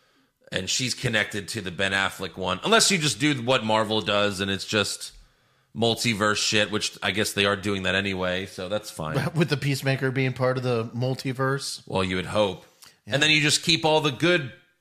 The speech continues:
Speaker 1: people. Like, you get rid of Superman, Henry Cavill as Superman. We don't need him. We don't need Ben Affleck as Batman. No.
Speaker 2: Right.
Speaker 1: You'll need to recast Superman and get someone else, but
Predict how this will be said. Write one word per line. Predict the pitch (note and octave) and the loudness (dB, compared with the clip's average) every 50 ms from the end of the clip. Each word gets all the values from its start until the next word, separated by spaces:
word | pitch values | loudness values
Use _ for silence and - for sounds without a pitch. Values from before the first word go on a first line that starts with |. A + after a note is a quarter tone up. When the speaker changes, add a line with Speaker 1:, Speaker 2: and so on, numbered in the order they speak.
| _ _ _ _ _ _ | _ _ _ _ _ _
Speaker 1:
people. | - A#2+ A#2 G#2 - G#2 G2 F#2 F#2 F#2+ | -6 -4 -4 -4 -2 -2 -2 -2 0 0
Like, | G2 G2 F#2+ F#2 - G2 | 2 2 0 0 -2 -6
you | G#2 G2+ | -8 -6
get | F2 E2 B2 B2 A#2+ A#2 | -2 0 0 0 2 0
rid | A#2+ A#2+ A#2 | 0 0 2
of | A#2+ A#2+ A#2 G#2+ - | 2 0 0 -2 -6
Superman, | - - - - - D#3 D#3+ D#3 C#3 C#3 A#2+ A#2+ A2+ G#2+ G#2 G#2 G2 G2 G2 G2 G2 G2 | -12 -14 -12 -6 -2 0 0 2 2 0 2 2 2 2 2 2 0 -2 -4 -6 -6 -4
Henry | A2 A2+ A#2 A#2+ A#2+ A2+ | -2 -2 -2 -2 -4 -4
Cavill | - B2+ A2+ A#2+ B2+ B2 B2+ | -4 -2 0 2 2 2 2
as | B2 - | 0 0
Superman. | - D3 C3+ A#2 B2 A2+ G#2+ G#2 G2 F#2 F#2 F#2+ | -4 -6 -6 -4 -6 -4 -2 -2 -2 -2 -2 -4
We | G#2 | -4
don't | A#2 A#2 G#2 | -4 -4 -4
need | G#2 G#2 F#2+ | -6 -8 -6
him. | G#2 G#2 G#2 G#2+ A#2 A2 - - - - - - _ | -4 -4 -4 -4 -4 -8 -12 -18 -20 -20 -20 -14 _
We | - C3 | 2 2
don't | C#3 C#3 | 4 4
need | C3+ B2+ G#2+ F#2 | 4 2 2 2
Ben | A#2+ A2 A2 | 2 2 2
Affleck | G#2+ G#2 - - A2 F2 F#2 | 2 2 0 -2 -2 -2 -4
as | F#2 - | -6 -4
Batman. | - G#2 G2 F#2+ F2+ G2 A2+ A2+ A2+ A2+ A#2+ | -2 -2 0 0 -2 -2 -2 -2 0 0 0
No. | C3 C3 B2 G#2 F2+ E2+ - - _ _ _ _ _ _ _ _ - | 2 2 2 2 0 -2 -6 -12 _ _ _ _ _ _ _ _ -10
Speaker 2:
Right. | F#2 F#2+ A#2+ | -6 0 2
Speaker 1:
You'll | C3 C#3 | 2 4
need | D#3+ E3 | 4 4
to | D#3 C#3+ | 2 2
recast | B2 C3 C#3+ C3+ - C#3+ C3+ B2+ A#2+ - - | 2 2 0 0 0 2 2 2 2 0 -2
Superman | - B2+ A2 A2 G#2+ G2 F#2 F#2 F#2 G2 F#2+ | -2 -4 -4 -4 -4 -4 -4 -4 -4 -4 -6
and | F2 | -8
get | F#2 F#2 - | -10 -10 -8
someone | - F#2+ F#2+ G2+ G2+ F#2 | -8 -8 -8 -6 -8 -8
else, | D#2+ D#2 E2+ E2+ - - | -8 -10 -12 -14 -16 -18
but | _ D2+ C#2+ B1+ | _ -18 -18 -18